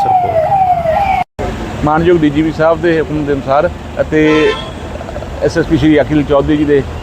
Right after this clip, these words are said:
Speaker 2: ਦਿਸ਼ਾ ਨਿਰਦੇਸ਼ ਅੱਜ ਇਹ ਫਲੈਗ ਮਾਰਚ ਕੱਢਿਆ ਜਾ ਰਿਹਾ, ਤਾਂ ਕਿ ਜਿਹੜੇ ਸ਼ਰਾਰਤੀ ਅਨਸਰ ਹੈ ਉਹਨਾਂ ਨੂੰ ਸੰਦੇਸ਼ ਜਾ ਸਕੇ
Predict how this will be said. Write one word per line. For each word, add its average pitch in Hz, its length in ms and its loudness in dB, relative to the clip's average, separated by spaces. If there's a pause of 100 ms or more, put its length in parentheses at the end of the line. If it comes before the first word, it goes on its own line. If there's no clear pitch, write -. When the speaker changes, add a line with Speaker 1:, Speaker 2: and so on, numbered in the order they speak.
(160)
Speaker 2:
ਦਿਸ਼ਾ 131 200 0
ਨਿਰਦੇਸ਼ 143 680 0
ਅੱਜ 139 220 0
ਇਹ 139 280 4
ਫਲੈਗ 143 520 -2
ਮਾਰਚ 147 220 0
ਕੱਢਿਆ 135 240 2
ਜਾ 147 120 4
ਰਿਹਾ, 160 200 4 (380)
ਤਾਂ 143 140 2
ਕਿ 147 100 -2
ਜਿਹੜੇ 165 200 0
ਸ਼ਰਾਰਤੀ 143 500 0
ਅਨਸਰ 143 260 0
ਹੈ 120 160 4 (420)
ਉਹਨਾਂ 175 240 2
ਨੂੰ 170 100 0
ਸੰਦੇਸ਼ 143 360 2
ਜਾ 135 160 4
ਸਕੇ 147 340 -2